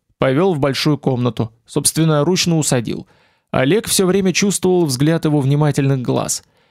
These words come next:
Всё-таки, несмотря на моложавость, этот Глинкерн в самом деле выглядит опытным и многознающим. Он вскинул подбородок и постарался ответить таким же прямым взглядом. Глинкерн неожиданно улыбнулся. "Газияле", сказал он со странным выражением.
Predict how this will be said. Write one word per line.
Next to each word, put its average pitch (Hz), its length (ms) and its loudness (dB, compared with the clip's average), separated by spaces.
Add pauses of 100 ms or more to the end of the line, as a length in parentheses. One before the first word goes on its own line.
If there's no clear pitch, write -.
(140)
Всё-таки, 214 480 -2
несмотря 202 560 2
на 202 100 0
моложавость, 190 640 2
этот 175 240 0
Глинкерн 180 600 0
в - 40 0
самом 165 360 2
деле 151 240 2
выглядит 139 580 0
опытным 165 480 0
и 156 160 0
многознающим. 117 920 0 (640)
Он 254 200 2
вскинул 131 380 0
подбородок 120 640 0
и 113 40 -8
постарался 123 540 0
ответить 131 380 -2
таким 190 360 0
же 196 100 2
прямым 160 340 0
взглядом. 139 500 -2 (480)
Глинкерн 190 760 2
неожиданно 127 560 2
улыбнулся. 123 720 0 (920)
"Газияле", 143 1040 2
сказал 123 400 0
он 120 140 0
со 123 120 0
странным 120 460 0
выражением. 117 600 0